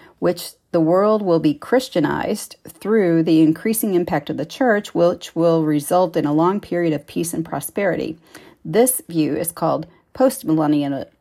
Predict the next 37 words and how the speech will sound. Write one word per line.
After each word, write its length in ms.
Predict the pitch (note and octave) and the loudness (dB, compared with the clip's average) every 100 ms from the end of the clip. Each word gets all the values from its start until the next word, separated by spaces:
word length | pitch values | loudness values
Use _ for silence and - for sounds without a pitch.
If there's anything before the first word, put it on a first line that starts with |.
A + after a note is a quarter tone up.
| - | -6
millennialism. 960 | E3 D#3+ D#3+ E3 E3 D3 D3+ D3+ D#3+ - _ - - - - | -2 2 2 2 2 0 -2 -4 -6 -8 _ -20 -20 -20 -8
According 400 | E3+ - G3 F#3 | -4 0 0 0
to 80 | E3 | 0
this 180 | A3+ | -2
view, 300 | - F3+ F#3 | -2 -2 -2
Christ 500 | A3 - F#3 F3 E3+ | -4 -4 -2 -2 -2
will 120 | F#3+ F#3+ | -6 -4
return 640 | A3+ A3+ F3+ E3+ E3+ E3 | -6 -4 0 2 2 0
after 560 | D#3+ A#3+ D4+ - - D#3+ _ | -2 -2 -4 -6 -8 -10 _
the 120 | D#3 | -4
millennium. 580 | D#3 C#3+ A#2 F#2+ F#2 - - - _ _ _ _ - | -2 -2 -4 -4 -6 -10 -16 -20 _ _ _ _ -10
The 100 | F3 | 2
big 320 | A3 A#3 A3+ _ _ _ _ - | 2 2 -4 _ _ _ _ -4
picture 420 | G3+ - D#3+ D3+ | -4 -2 -2 0
of 200 | E3 D#3+ | -2 2
Revelation 560 | D#3 D#3+ D3+ D3+ D3+ | 2 2 0 0 -2
twenty 640 | D3+ - F3 E3+ D3+ E3 E3+ _ _ _ _ _ _ | -2 -2 2 4 2 0 -4 _ _ _ _ _ _
suggests 560 | - F#3 E3 G#3 G#3+ | -6 -4 0 0 0
that 120 | - D#3+ | -2 -4
Satan 380 | - F#3 A3+ | -2 -2 -2
is 120 | G3 - | -4 -4
restricted 680 | F3 - D#3 D#3+ D3 - - | -6 -4 -4 -4 -8 -8 -4
and 220 | D3+ D#3 | -2 -2
cannot 420 | - F3 G#3 G#3 | 0 0 0 -2
marshal 380 | F3+ E3 E3 F#3 | 0 0 0 -4
the 180 | D#3+ - | -4 -4
evil 200 | G#3 G#3+ | -2 0
nations 580 | G3+ D#3+ E3 D#3+ D#3 - | 2 0 0 0 0 -2
to 120 | - | -4
make 300 | D#3+ D#3 D#3+ | -2 0 -2
a 140 | - D#3+ | -4 -6
final 380 | - F3 A3 G#3 | -2 0 2 0
effort 360 | F3+ F3+ F3 | 0 -2 -4
to 140 | - D3+ | -6 -12
destroy 400 | D3+ - E3 D#3+ | -12 -4 -2 -2
the 100 | E3 | -2
church 320 | - D3+ | -4 -6